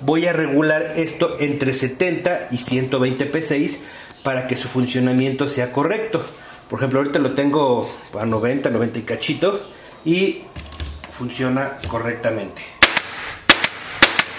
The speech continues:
¿Sí? Pero si yo lo bajo,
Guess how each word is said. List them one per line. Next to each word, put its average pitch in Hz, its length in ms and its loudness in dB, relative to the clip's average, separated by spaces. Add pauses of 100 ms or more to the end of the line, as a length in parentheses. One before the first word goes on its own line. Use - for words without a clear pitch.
(1600)
¿Sí? 143 220 0 (500)
Pero 143 220 0
si 143 160 -2
yo 175 140 2
lo 208 160 2
bajo, 175 520 0